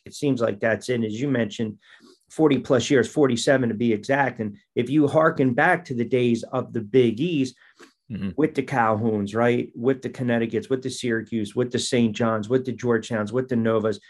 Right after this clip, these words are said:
Speaker 1: that was the Mecca, the heyday. And then
Speaker 2: Absolutely.
Speaker 1: we all know, obviously, with the transfer.
Speaker 2: Right, because he was a guy that
Speaker 1: Yeah.
Speaker 2: was, uh, if I remember correctly, at least out in the public, he was you know, he wasn't trashing the move, if I, if I remember, but at least he was not,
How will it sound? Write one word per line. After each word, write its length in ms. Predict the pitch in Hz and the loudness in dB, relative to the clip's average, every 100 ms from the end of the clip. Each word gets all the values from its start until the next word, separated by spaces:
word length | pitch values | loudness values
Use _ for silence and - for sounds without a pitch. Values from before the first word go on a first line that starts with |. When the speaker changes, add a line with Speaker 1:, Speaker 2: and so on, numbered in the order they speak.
| - _ - | -20 _ 2
Speaker 1:
that 200 | 180 156 | 4 4
was 120 | 127 | 0
the 100 | 127 | 0
Mecca, 280 | 139 135 117 | -2 -2 -4
the 80 | |
heyday. 480 | 107 131 131 127 117 | -2 -2 -2 -2 -2
And 100 | 113 | -2
then 360 | 110 107 104 - | -4 -6 -10 -6
Speaker 2:
Absolutely. 480 | 107 117 120 107 95 | 0 2 6 6 4
Speaker 1:
we 60 | 107 | 2
all 60 | |
know, 40 | 107 | 2
obviously, 480 | 107 113 107 113 110 | 2 0 -2 -4 -4
with 160 | 101 | -4
the 80 | - | -8
transfer. 500 | - 120 110 101 - | -4 -2 -2 -2 4
Speaker 2:
Right, 160 | 202 170 | 8 8
because 160 | 120 | 6
he 140 | 165 185 | 2 2
was 160 | 170 | 4
a 60 | 143 | 4
guy 260 | 131 127 113 | 4 4 4
that 280 | 113 107 | 4 4
Speaker 1:
Yeah. 140 | 131 110 | 4 4
Speaker 2:
was, 400 | 107 98 - - - | 2 0 -6 -6 -2
uh, 160 | 107 - | -2 -2
if 120 | 117 | 0
I 80 | 113 | 0
remember 340 | 104 120 117 | 2 0 0
correctly, 640 | 104 104 131 135 104 98 95 | -2 0 0 0 -4 -6 -6
at 80 | 98 | -8
least 320 | 120 110 - - | -8 -8 -8 0
out 300 | 104 113 107 | 2 2 -2
in 240 | - 113 | -6 -8
the 60 | 90 | -8
public, 440 | - 139 113 101 | -2 0 0 -2
he 140 | - 110 | -4 -4
was 340 | 98 92 - _ _ _ _ 123 | -4 -8 -12 _ _ _ _ -6
you 80 | |
know, 60 | 101 | -4
he 120 | 87 | 2
wasn't 400 | 143 156 120 87 | 4 4 2 -4
trashing 600 | - - 113 127 135 156 | -8 -2 2 2 2 -4
the 80 | 151 | -4
move, 320 | 147 160 160 | 0 0 2
if 60 | 143 | 2
I, 100 | 143 | 0
if 120 | 139 | 2
I 80 | 151 | 0
remember, 360 | 151 156 151 151 | 0 -2 -2 -2
but 200 | 127 113 | 0 0
at 120 | 107 | -2
least 420 | 107 127 110 - | -6 -8 -8 -6
he 180 | 127 110 | -4 -4
was 240 | 104 98 | -4 -4
not, 240 | 104 110 | 0 0